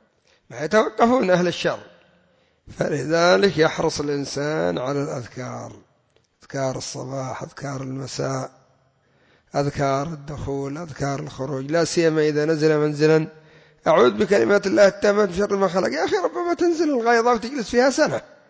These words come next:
لا تعجز عن قول هذا الدعاء أول ما تنزل: "أعوذ بكلمات الله التامة من شر ما خلق"،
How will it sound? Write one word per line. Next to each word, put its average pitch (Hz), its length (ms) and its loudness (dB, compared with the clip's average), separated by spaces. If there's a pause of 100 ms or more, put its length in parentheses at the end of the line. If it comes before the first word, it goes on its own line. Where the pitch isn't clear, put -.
(440)
لا 220 180 6
تعجز 233 400 6
عن 214 180 4
قول 226 240 6
هذا 208 220 6
الدعاء 190 380 4
أول 202 280 8
ما 190 140 6
تنزل: 143 420 -2 (800)
"أعوذ 226 320 8
بكلمات 226 360 6
الله 220 180 6
التامة - 400 2
من 226 60 -10
شر 262 260 4
ما 370 120 0
خلق"، 247 280 -2